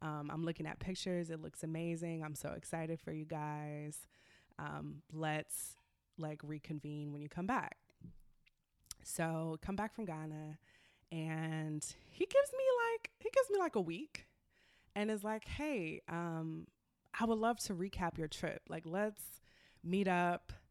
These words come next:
Um, again, he picks this, like, bomb-ass restaurant and is like,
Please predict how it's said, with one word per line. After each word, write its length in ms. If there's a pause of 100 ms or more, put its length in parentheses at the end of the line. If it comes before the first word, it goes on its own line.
(260)
Um, 640 (180)
again, 300
he 100
picks 240
this, 240
like, 160 (100)
bomb-ass 800 (240)
restaurant 680
and 160
is 140
like, 580